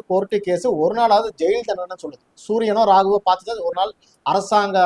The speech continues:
விருந்தினராக போ-, விருந்தினர் என்ன, அரசாங்கத்தை ஜெயில் தண்டனை அனுப்பக்கூடிய அமைப்பு ஏற்படுத்தி. So பாதகாதிபதிகள் பாதகத்தை செய்வார்கள். அது ஆறாம் இடத்துல இருக்கிறது மட்டும் சிறப்பு, மத்த இடத்துல இருக்கிறது அவ்வளவு சிறப்பு கிடையாது.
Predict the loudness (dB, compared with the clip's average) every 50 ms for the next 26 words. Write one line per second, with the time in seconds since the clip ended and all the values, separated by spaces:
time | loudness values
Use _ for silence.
0 | 2 0 -2 -4 -2 0 -2 -2 0 0 -2 -2 -2 -4 -6 -8 -10 -10 -12 -8
1 | -6 -6 -6 -6 -6 -8 -10 -12 -12 -12 -12 -8 -8 -6 -6 -6 -8 -6 -4 -2
2 | -2 -2 -2 -4 -6 -4 -4 -4 -4 -6 -10 -14 -10 -6 -4 -4 -4 -4 -6 -8
3 | -8 -8 -10 -10 -14 -20 _ _ _ _ _ _ _ _ _ _ _ _ -4 -4
4 | -2 0 2 2 2 4 4 4 6 4 4 4 2 2 2 0 0 0 2 2
5 | 2 0 -2 -4 -6 -8 -8 -6 -4 0 2 2 0 0 -4 -10 -10 -8 -8 -6
6 | -4 -2 0 2 2 2 2 0 -2 -8 -8 -8 -8 -8 -8 _ -10 -10 -10 -10
7 | -8 -4 -4 -4 -2 -2 -4 -6 -6 -8 _ _ _ _ _ -10 -6 -6 -4 0
8 | 2 2 4 4 2 2 0 0 0 -2 0 0 0 0 -2 -4 -6 -4 -2 -2
9 | -2 -4 -8 -8 -6 -4 -4 -4 -4 -4